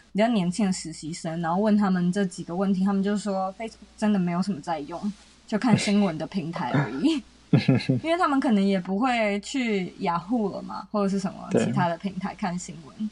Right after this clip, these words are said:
Speaker 1: 现在还有什么？就 YouTube
Speaker 2: 他们看
Speaker 1: 或是
Speaker 2: YouTube 跟抖音。
Speaker 1: 抖音，真的。
Speaker 2: <laughs>
Speaker 1: 哎，可是抖音最近做得很大啊。
Speaker 2: 是啊。
Speaker 1: 嗯。
Speaker 2: 我之前有很爱看抖音欸。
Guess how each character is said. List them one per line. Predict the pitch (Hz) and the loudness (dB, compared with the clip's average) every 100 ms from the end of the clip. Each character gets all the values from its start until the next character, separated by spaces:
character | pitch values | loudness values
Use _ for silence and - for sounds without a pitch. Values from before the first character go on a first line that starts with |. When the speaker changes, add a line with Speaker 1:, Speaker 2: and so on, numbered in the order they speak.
| - - | -10 -12
Speaker 1:
现 | - | -2
在 | 208 | 2
还 | 180 | 2
有 | 160 | 0
什 | - 160 | -4 -10
么？ | 190 | -10
就 | 208 | -4
YouTube | 220 196 190 196 | 0 2 2 2
Speaker 2:
他 | 160 | 4
们 | 170 | 4
看 | 190 | 8
Speaker 1:
或 | 196 | 8
是 | 165 | 8
Speaker 2:
YouTube | 175 175 190 - 135 | 6 6 8 6 6
跟 | 139 | 6
抖 | 135 101 113 | 6 6 6
音。 | 117 120 131 | 2 -2 4
Speaker 1:
抖 | 214 196 190 | 6 6 2
音， | 277 302 311 | 0 0 0
真 | 320 339 359 | 0 0 0
的。 | 359 330 320 - - - - | 0 2 0 -2 -8 -14 -6
Speaker 2:
<laughs> | 170 170 - _ _ 175 185 180 160 - | 0 -2 -2 _ _ 2 4 2 -4 -6
Speaker 1:
哎， | 359 | -4
可 | 349 330 | 0 0
是 | |
抖 | 392 226 | 2 2
音 | 247 | 2
最 | 294 302 | 0 0
近 | 294 277 | 0 -2
做 | 285 247 | 0 2
得 | 208 180 175 185 | 2 2 2 0
很 | 202 170 | 0 -2
大 | - 185 | -2 -4
啊。 | 143 139 185 196 _ _ _ _ _ | -2 -4 -4 -10 _ _ _ _ _
Speaker 2:
是 | - - 113 | -12 -4 -4
啊。 | - 117 139 143 - | -4 -8 -10 -10 -4
Speaker 1:
嗯。 | 226 | 2
Speaker 2:
我 | 196 | 4
之 | 131 220 | 8 8
前 | 220 | 8
有 | 139 | 4
很 | 135 | 4
爱 | 156 156 | 0 2
看 | 180 135 | 2 2
抖 | 104 107 | 0 0
音 | 113 107 | -2 -4
欸。 | - | -8